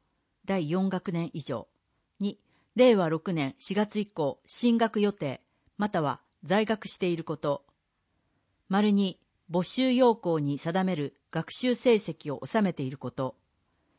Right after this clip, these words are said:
丸三、世帯の所得金額が募集要項に定める基準額以下であること。丸四、他の公的機関の奨学金、無利子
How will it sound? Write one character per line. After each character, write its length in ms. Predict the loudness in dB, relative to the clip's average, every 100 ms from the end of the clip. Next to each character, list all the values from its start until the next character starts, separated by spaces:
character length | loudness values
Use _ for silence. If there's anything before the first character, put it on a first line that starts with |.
| _ _ _
丸 200 | -2 -2
三、 300 | 0 0 -2 -4 _ _ _ _
世 220 | -2 0 2
帯 160 | 0
の 120 | 0
所 140 | -4 -2
得 260 | -4 -4
金 220 | -6 -4 -4
額 240 | -6 -8
が 220 | -6 -6 _ _ -6
募 120 | -4
集 260 | -2 2 4
要 220 | 4 4
項 240 | 2 0
に 120 | 0 -2
定 260 | -2 0
め 120 | 0
る 200 | 0 -4 _ _ _ -6
基 120 | -2
準 240 | 2 2
額 260 | 2 0 -2
以 100 | -2
下 100 | -2
で 120 | -2
あ 60 | -4
る 60 | -4
こ 140 | -8
と。 240 | -6 -8 _ _ _ _ _ _ -6
丸 220 | 0 2
四、 260 | 2 0 -4 _ _ _ _ _ _ _ -2
他 140 | 0
の 200 | 0 -4 _ _ _ _
公 200 | 2 2
的 280 | 2 -6 -14
機 120 | -6
関 240 | -2 0
の 80 | -2
奨 260 | 0 0 2
学 240 | 0 -6 -10
金、 260 | -8 -8 _ _ _ -8
無 100 | -4
利 100 | -2
子 340 | -4 -10 -14